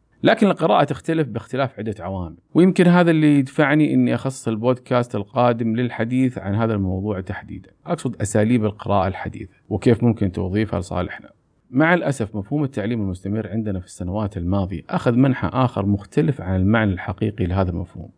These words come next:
وبدأ ينحصر في شكل شهادات صورية ما تعكس فعليًا الوعي المعرفي. وهذه شوائب التصقت بالتعليم المستمر وأهدافه النبيلة، ولا تمثل بأي شكل من الأشكال، لكنه واقع نعيشه اليوم ويؤثر على هذا الجانب بشكل كبير،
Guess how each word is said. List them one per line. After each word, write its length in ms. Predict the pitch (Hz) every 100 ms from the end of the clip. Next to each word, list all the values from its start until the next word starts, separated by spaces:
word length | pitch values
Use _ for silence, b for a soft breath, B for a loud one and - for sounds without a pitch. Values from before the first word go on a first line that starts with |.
| _ -
وبدأ 360 | 95 117 117
ينحصر 440 | 98 - 110 107 95
في 120 | 95
شكل 300 | 98 107 98
شهادات 520 | - 98 87 104 127
صورية 580 | - 101 101 101 87 - _
ما 220 | 107 151
تعكس 400 | 143 123 113 101
فعليًا 440 | - 87 107 110 87
الوعي 280 | 90 98 90
المعرفي. 460 | 85 80 76 _ _ _ _ -
وهذه 300 | 127 170 160
شوائب 580 | 143 123 143 143 123
التصقت 580 | 113 101 131 120 - 117
بالتعليم 500 | 98 - 101 107 113
المستمر 540 | 101 92 - 101 107 101
وأهدافه 540 | 92 95 95 104 -
النبيلة، 600 | 95 87 90 71 69 _ _ -
ولا 240 | 156 180
تمثل 420 | 139 147 151 113
بأي 240 | 107 - 131
شكل 280 | - 120 98
من 120 | 95
الأشكال، 480 | - - - 98 85 _
لكنه 320 | 113 123 160 156
واقع 360 | 185 214 127
نعيشه 360 | 104 98 113 101
اليوم 280 | 104 110 107
ويؤثر 480 | 92 - - -
على 220 | 92 90 90
هذا 240 | 104 104
الجانب 440 | 92 104 98 90
بشكل 300 | 107 - 92
كبير، 320 | 95 80 80